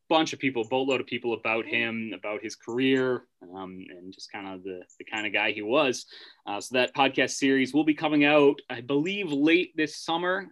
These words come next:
um, but we, we put an announcement out so you can read more about that, like Jake said, at berkshire eagle dot com slash sports, um, and we'll be kind of teasing it as it, as it, uh,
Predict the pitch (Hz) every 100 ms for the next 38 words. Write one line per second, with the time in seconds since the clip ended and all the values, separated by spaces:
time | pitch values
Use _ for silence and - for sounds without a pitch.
0 | - 117 107 107 110 110 110 113 104 -
1 | 120 117 117 117 123 117 113 - 101 113
2 | 110 113 104 104 107 127 - 117 - _
3 | - 101 101 - 151 143 120 120 _ -
4 | - - 135 127 135 120 113 104 - 170
5 | 170 160 113 107 - 214 220 214 - -
6 | - 117 117 120 117 127 127 120 117 131
7 | 123 120 - _ _ _ - 226 208 170
8 | 156 131 131 131 120 123 120 _ - 117
9 | 113 110 107 104